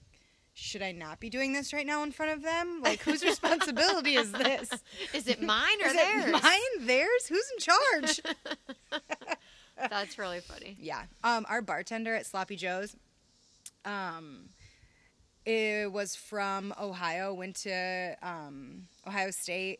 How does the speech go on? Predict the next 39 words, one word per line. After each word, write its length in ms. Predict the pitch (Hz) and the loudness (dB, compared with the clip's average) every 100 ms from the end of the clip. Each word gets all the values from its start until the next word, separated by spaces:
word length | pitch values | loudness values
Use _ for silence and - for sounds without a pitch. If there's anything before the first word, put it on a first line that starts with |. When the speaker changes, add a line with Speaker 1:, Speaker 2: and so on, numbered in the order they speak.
| _ | _
Speaker 1:
and 100 | 196 208 | -10 -6
he 140 | 226 | -2
knew 720 | 220 226 277 269 226 269 320 - - - - | -2 0 0 2 2 0 -4 -12 -20 -20 -6
someone 320 | 254 247 233 | -2 0 0
that 120 | 202 | -2
I 60 | 214 | -2
went 160 | 226 214 | -2 -4
to 60 | |
high 160 | 208 226 | -2 -2
school 220 | - 196 | -2 -6
with 180 | 185 - | -6 -8
'cause 120 | 202 | -8
they 100 | 202 | -6
had 180 | 208 185 | -4 -6
the 80 | 185 | -8
same 400 | 208 196 190 185 | -8 -6 -6 -8
retreat. 440 | 175 202 156 160 | -8 -8 -8 -8
He 60 | 202 | -8
knew, 240 | 208 170 - - | -8 -12 -16 -12
um, 420 | 175 - 113 175 _ - - | -12 -12 -16 -20 _ -18 -14
I'll 100 | 170 | -12
tell 160 | 156 | -12
you 140 | 143 143 | -12 -12
the 80 | 160 | -12
name 180 | 156 160 | -12 -14
later. 300 | 165 160 151 180 | -14 -16 -16 -6
But, 220 | 208 196 | -4 -4
um, 540 | 208 196 160 160 165 - - - _ | -8 -10 -10 -12 -18 -20 -20 -20 _
so 200 | - 277 - _ | -2 -2 -2 _
it 100 | 285 | -6
was 240 | 285 269 - | -4 -4 -8
fucking 480 | 269 262 233 226 - | -8 -8 -6 -8 -6
insane. 680 | 240 240 - 202 147 120 196 - _ | -6 -6 -4 -6 -8 -12 -14 -18 _
New, 600 | 214 220 220 214 208 208 - | -4 -2 -2 -4 -6 -8 -4
like, 160 | 202 - | -4 -4
Speaker 2:
Small 400 | - 226 214 185 | -8 -4 -2 -2
world. 320 | 156 165 160 | -6 -6 -8
Speaker 1:
Small 540 | - 226 220 202 185 151 | -6 -4 -2 0 -2 -4
world. 460 | 82 62 78 - | -12 -18 -20 -20